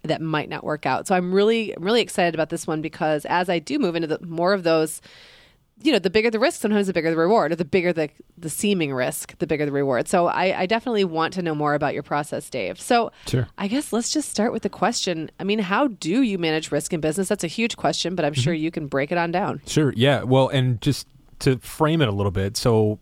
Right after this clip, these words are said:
Speaker 2: you know, I've, I've started more than twenty companies. However, not all of them have been large, huge risks where I was up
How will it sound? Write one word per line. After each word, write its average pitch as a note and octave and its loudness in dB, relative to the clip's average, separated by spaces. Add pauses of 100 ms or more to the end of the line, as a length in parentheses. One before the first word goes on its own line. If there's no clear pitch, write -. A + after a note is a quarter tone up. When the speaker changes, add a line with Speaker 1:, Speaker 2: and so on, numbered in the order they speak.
Speaker 2:
you G#2+ -4
know, F#2 -2
I've, G#2 -2
I've A#2 2
started A#2+ 2
more G#2+ 0
than G#2+ 0
twenty A2 0
companies. G#2 0
However, A2+ 2
not A#2 4
all C3 4
of C3 0
them A#2 2
have G#2+ 0
been G#2+ 2 (320)
large, A2 2
huge A#2+ 2
risks G#2+ 0
where G2+ 2
I G2+ 2
was F#2+ 0
up - -4